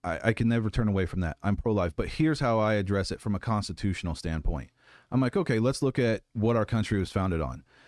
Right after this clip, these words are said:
It's, our government was created to protect our natural rights given to us by God, the, the rights to life, liberty, and property, which was changed in the Declaration of Independence to life, liberty, and in pursuit of happiness.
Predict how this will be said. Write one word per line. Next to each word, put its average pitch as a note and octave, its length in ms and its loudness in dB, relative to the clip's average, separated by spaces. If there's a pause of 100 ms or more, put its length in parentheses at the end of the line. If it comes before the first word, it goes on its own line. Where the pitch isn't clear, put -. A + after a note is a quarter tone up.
(140)
It's, - 420 -2 (180)
our B2 140 4
government A#2 540 2
was G2+ 240 0
created A2+ 640 2
to - 80 -6
protect G#2+ 360 -2
our F#2+ 100 2
natural G2+ 460 2
rights F#2 280 0
given F#2 240 0
to F#2 140 0
us F2 80 -4
by F2+ 180 0
God, D#2+ 320 -2 (220)
the, G2+ 280 0
the G2+ 120 0
rights G2+ 220 0
to G#2 60 -2
life, G2 300 2
liberty, G2 300 2
and F2+ 100 0
property, D#2+ 480 -2 (320)
which A2 300 0
was G#2 240 0
changed G#2+ 640 2
in G2+ 260 2
the F#2+ 80 0
Declaration G2 560 0
of F#2 80 0
Independence G2+ 460 0
to F#2+ 240 0
life, G2 340 0
liberty, F#2 300 0
and F#2 100 0
in F2 80 -2
pursuit F2 320 -4
of D2 60 -6
happiness. E2+ 520 -4